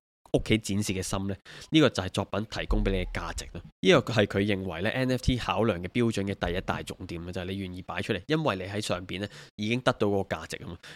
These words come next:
咁另外呢，就係佢認為呢，去評價一個N F T呢，你要諗嘅幾個問題呢，就係咩呢？第一就係五至十年之後呢，你覺得呢一件作品呢，大家會對佢有咩評價？即係話呢，你見到幅圖，可能五年至十年之後呢，可能已經冇人記得，定係呢，五年至十年之後呢，都好多人呢會欣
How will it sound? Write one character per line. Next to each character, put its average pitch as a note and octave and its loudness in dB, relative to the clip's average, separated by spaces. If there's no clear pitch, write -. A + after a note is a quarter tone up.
咁 A3 4
另 F3 6
外 B2+ 6
呢， C3+ 6
就 A#2+ 0
係 G2 0
佢 - -2
認 G#2 2
為 F2 -4
呢， A2+ 2
去 A#2 4
評 G2+ 4
價 G2+ 2
一 C3+ 2
個 C3 2
N B2+ 0
F B2 -6
T C3 0
呢， A#2+ 2
你 A2+ 2
要 A2 4
諗 G#2 4
嘅 A#2+ 2
幾 G#2 2
個 A#2 4
問 F2 -4
題 E2+ -10
呢， F2+ -4
就 - -4
係 - -4
咩 G#2+ 0
呢？ A2+ 2
第 A2 2
一 A#2 6
就 G#2 0
係 F#2+ -4
五 A#2 -2
至 D#3 0
十 - 4
年 G2+ -2
之 D3 4
後 A#2+ 6
呢， A#2+ 2
你 A2+ 2
覺 A#2 2
得 C#3+ -2
呢 E3 -4
一 F#3 4
件 G2+ -4
作 G2 -2
品 F#2 -2
呢， A2+ 2
大 F#2+ 0
家 B2 0
會 G#2+ 0
對 F#2+ -2
佢 F#2+ -8
有 G2 -6
咩 A2 0
評 - -4
價？ G#2+ -2
即 - 0
係 C3 6
話 G2+ 4
呢， A#2 4
你 A2 4
見 G2+ -4
到 G#2+ 0
幅 - -4
圖， - 0
可 C#3 6
能 A#2 2
五 G2 -2
年 F#2 -2
至 G#2 -4
十 G2 -4
年 F2+ -8
之 A2+ -2
後 G#2 2
呢， G2+ 0
可 G#2 -2
能 F#2+ -8
已 F2+ -12
經 A2 -4
冇 F#2 -6
人 E2+ -14
記 F2 -6
得， F#2+ -8
定 A#2+ 2
係 C3 2
呢， E3+ 4
五 F#2+ -6
年 A2 -2
至 G2+ -10
十 G#2+ -4
年 F2+ -8
之 B2 -4
後 A#2 0
呢， A#2+ 0
都 - 2
好 A2 -2
多 G#2 0
人 F2 -4
呢 G2 -2
會 G#2 0
欣 B2+ 2